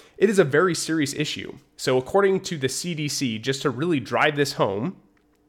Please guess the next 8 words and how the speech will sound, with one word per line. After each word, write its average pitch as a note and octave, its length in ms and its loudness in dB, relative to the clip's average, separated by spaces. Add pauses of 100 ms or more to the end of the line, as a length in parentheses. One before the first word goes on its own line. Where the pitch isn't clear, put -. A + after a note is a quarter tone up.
(280)
the D3+ 260 -2
age-adjusted C#3 1120 -2
fall C3+ 500 -2
death C3 380 -2 (120)
rate, C3 500 0 (1040)
okay, A2 120 -6
fall D3+ 720 6 (120)
death C3 420 2